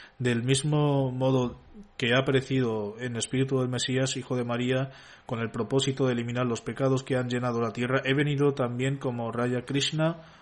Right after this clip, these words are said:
uno de los grandes avatares de la religión hindú." En otras palabras, soy la misma persona, pero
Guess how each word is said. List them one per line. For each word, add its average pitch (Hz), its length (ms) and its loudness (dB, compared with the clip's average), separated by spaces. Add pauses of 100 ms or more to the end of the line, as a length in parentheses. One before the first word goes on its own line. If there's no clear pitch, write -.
(140)
uno 135 180 2
de 131 80 4
los 127 160 4
grandes 139 360 2
avatares 135 480 0
de 127 80 -2
la 117 100 -2
religión 117 500 -4 (300)
hindú." 117 380 -2 (3000)
En 117 220 -6
otras 135 240 0
palabras, 143 720 2 (100)
soy 147 380 0
la 156 100 4
misma 147 300 0
persona, 139 580 0 (2000)
pero 120 560 0